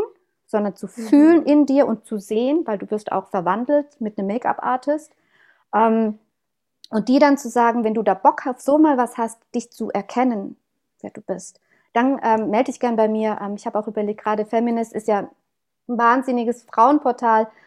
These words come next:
Speaker 1: wo es um die Frauen geht. Und da kann ich mir, dann haben wir einfach gesagt, zehn Prozent für, ähm, für das, wenn ihr da dran teilnehmen sollt, ist auch limitiert. Und das war's jetzt auch schon, ähm,
Speaker 2: Hm.
Speaker 1: dem, was ich da anzubieten hab.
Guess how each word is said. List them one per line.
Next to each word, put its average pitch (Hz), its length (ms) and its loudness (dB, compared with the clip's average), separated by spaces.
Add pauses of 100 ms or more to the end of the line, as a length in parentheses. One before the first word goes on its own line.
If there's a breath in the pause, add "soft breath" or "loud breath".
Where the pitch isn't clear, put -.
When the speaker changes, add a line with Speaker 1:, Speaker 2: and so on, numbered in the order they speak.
(320 soft breath)
Speaker 1:
wo 233 80 -2
es 233 140 -4 (100)
um 226 160 -8
die 226 80 -4
Frauen 220 340 0
geht. 262 260 -2
Und 226 160 -6 (100)
da 196 120 -10
kann 208 180 -8
ich 208 80 -12
mir, 190 220 -6
dann 190 240 -8 (140)
haben 208 120 -4
wir 208 100 -2
einfach 202 260 -6
gesagt, 196 300 -8
zehn 254 140 0
Prozent 220 500 0 (380)
für, 214 300 2
ähm, 196 300 -4
für - 200 -6
das, 226 300 2
wenn 202 120 -4
ihr 190 160 -4
da 196 220 -2
dran 196 200 -8
teilnehmen 233 380 0
sollt, 214 180 -4
ist - 120 -10
auch - 140 -8
limitiert. 226 540 -2 (420 soft breath)
Und 180 120 -4
das 190 140 -4
war's 143 240 0
jetzt - 220 -6
auch 165 120 -6
schon, 165 280 -14 (180)
ähm, 165 160 -12
Speaker 2:
Hm. 226 400 -10
Speaker 1:
dem, 180 120 -10
was 180 160 -10
ich 180 100 -20
da 175 260 -10
anzubieten 175 600 -10
hab. 165 180 -14